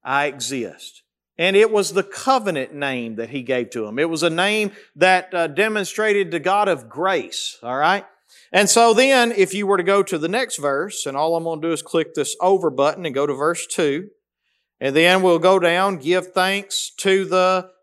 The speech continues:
God. And then this comes from the first part. God is ruler, divine ones, gods, uh, just, um, God in general. And then the next one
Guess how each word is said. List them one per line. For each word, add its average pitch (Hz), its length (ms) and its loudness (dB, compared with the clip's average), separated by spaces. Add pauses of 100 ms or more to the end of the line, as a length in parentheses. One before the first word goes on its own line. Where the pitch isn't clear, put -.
(200)
God. 135 600 2 (380)
And 160 180 0
then 180 200 0
this 220 200 2
comes 202 340 -2
from 190 560 -2 (200)
the 165 100 0
first 214 400 -2
part. 156 400 -2 (400)
God 180 420 4
is 151 240 0
ruler, 196 600 0
divine 175 640 0
ones, 190 600 -4
gods, 190 880 0
uh, 143 160 -2
just, 175 400 -2
um, 156 400 4 (1000)
God 202 360 6
in 185 200 0
general. 156 580 -4 (800)
And 175 180 2
then 185 220 4
the 180 80 2
next 220 400 2
one 151 360 -4